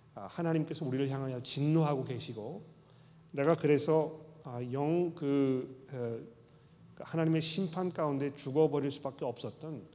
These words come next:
이런 죄인이라는 것을 우리가 고백하고, 그러나, 아,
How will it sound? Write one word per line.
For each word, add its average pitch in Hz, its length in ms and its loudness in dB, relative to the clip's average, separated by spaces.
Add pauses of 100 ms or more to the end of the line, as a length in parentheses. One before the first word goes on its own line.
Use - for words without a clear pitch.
(600)
이런 147 240 -2
죄인이라는 147 680 -2
것을 139 160 -8
우리가 123 180 -8
고백하고, 123 760 -4 (840)
그러나, 175 440 2 (540)
아, 101 220 -4